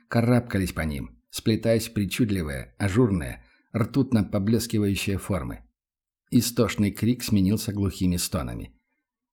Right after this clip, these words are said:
Тим с трудом поднялся на ноги и вдруг увидел в нескольких метрах от себя Макса и Монгола,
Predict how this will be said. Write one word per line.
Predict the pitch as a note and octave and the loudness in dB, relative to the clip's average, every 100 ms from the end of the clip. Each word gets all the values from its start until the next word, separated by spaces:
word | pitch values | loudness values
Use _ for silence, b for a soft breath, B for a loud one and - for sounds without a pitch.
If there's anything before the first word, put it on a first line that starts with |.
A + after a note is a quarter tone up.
| - | 4
Тим | D3+ | 4
с | C3 | 6
трудом | C#3 C#3 C3+ G#2+ | 0 4 4 4
поднялся | G#2+ B2+ A#2+ - | 4 4 4 2
на | A2+ B2+ | 4 4
ноги | A2 F2 D#2+ - _ | 4 0 -4 -8 _
и | A2+ | 2
вдруг | A#2+ B2 A#2 | 2 4 6
увидел | C3 C#3 A#2 F2+ | 6 6 4 6
в | |
нескольких | C3 B2+ A2+ - G#2 | 4 4 -2 -4 2
метрах | B2 C3 B2+ E2+ | 4 4 2 -4
от | G#2+ | 0
себя | B2+ A#2+ G#2 | 2 4 4
Макса | B2 C3 B2 | 4 2 2
и | A#2+ | 4
Монгола, | A#2+ B2+ A#2 G2+ E2 | 6 6 4 4 0